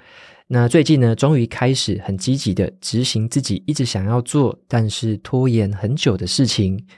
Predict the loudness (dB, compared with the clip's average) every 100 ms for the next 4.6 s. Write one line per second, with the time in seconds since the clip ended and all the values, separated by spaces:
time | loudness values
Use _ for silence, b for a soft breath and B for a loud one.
0 | b b 0 0 -4 -6 -8 -2 0 0
1 | 0 0 0 -4 b b b b b -4
2 | 0 0 0 0 0 0 -2 0 0 2
3 | 0 0 -4 -6 -2 -2 0 -4 -2 -2
4 | 0 0 0 -2 -2